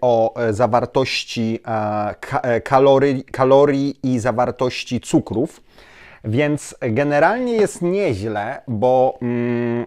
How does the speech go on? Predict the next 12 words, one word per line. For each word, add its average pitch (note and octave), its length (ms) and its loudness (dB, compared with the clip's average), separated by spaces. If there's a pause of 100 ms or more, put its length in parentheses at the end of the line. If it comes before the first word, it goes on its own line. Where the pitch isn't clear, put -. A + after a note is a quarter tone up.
ma C3+ 500 2
dwadzieścia C3 600 0
jeden D#3 400 2
kilokalorii, C#3+ 960 0
a A#2+ 120 2
tamto C3+ 300 -4
dwadzieścia A#2+ 480 -4
trzy - 280 -8
kilokalorie B2+ 840 0
na B2 160 -6
sto C#3 200 -2
mililitrów. A#2+ 760 -2